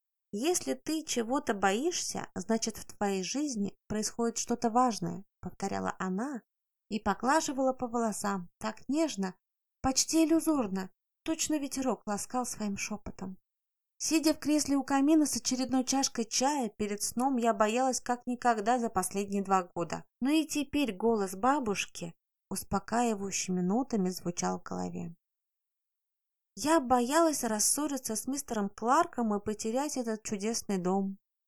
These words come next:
опростоволоситься перед мистером Максвеллом и потерять последний шанс добиться хоть чего-то на художественном поприще. Потерять последнюю надежду. Слишком многое терялось, чтобы в список пропаж прибавлять еще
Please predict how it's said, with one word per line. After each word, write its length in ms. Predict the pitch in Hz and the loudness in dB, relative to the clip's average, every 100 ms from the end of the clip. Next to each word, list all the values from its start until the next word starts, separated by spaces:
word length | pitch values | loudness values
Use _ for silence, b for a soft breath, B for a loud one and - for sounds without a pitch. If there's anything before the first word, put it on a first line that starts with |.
| _ _ _ | _ _ _
опростоволоситься 1040 | - 190 220 - 226 226 233 262 247 208 196 | -6 0 0 0 4 4 4 2 -4 -4 -4
перед 320 | - 202 - | -2 -2 2
мистером 380 | 202 233 208 202 | 0 2 2 4
Максвеллом 720 | 185 226 311 - 202 185 185 | 6 4 2 -2 0 0 0
и 120 | 220 214 | 0 2
потерять 520 | 202 - 202 247 - | 2 2 2 2 2
последний 480 | 185 - 196 190 196 | 0 2 0 2 2
шанс 320 | 220 233 - | 2 2 2
добиться 460 | 196 190 269 - | -2 0 -4 -6
хоть 220 | 226 247 - | -6 -8 -6
чего-то 400 | 269 294 302 202 | -4 -2 2 2
на 100 | 202 | 0
художественном 760 | - 196 208 196 - 190 190 | -4 -4 -4 -4 -2 2 2
поприще. 720 | - 196 - 185 - - 190 180 _ _ _ _ _ _ _ _ | 0 -4 -4 -6 -6 -8 -8 -12 _ _ _ _ _ _ _ _
Потерять 460 | 196 196 214 226 226 - | -2 0 2 2 2 4
последнюю 640 | 196 - 262 311 311 294 | 4 4 -2 0 2 4
надежду. 680 | 269 240 226 190 175 170 196 _ _ - | 4 2 2 0 -2 -6 -6 _ _ -12
Слишком 480 | - 339 - - 269 | -2 0 0 0 2
многое 540 | 247 240 254 214 202 | 4 6 4 2 -2
терялось, 520 | - 202 190 185 185 | 0 0 2 2 0
чтобы 300 | - 190 185 | -4 -4 -4
в 60 | - | -8
список 480 | - - 220 - - | -8 -6 -6 -6 -4
пропаж 500 | 185 180 262 269 - | -4 0 0 -2 -8
прибавлять 680 | - 202 185 180 214 285 - | -6 -2 0 0 0 -2 -4
еще 360 | 196 - 254 | -6 -4 -4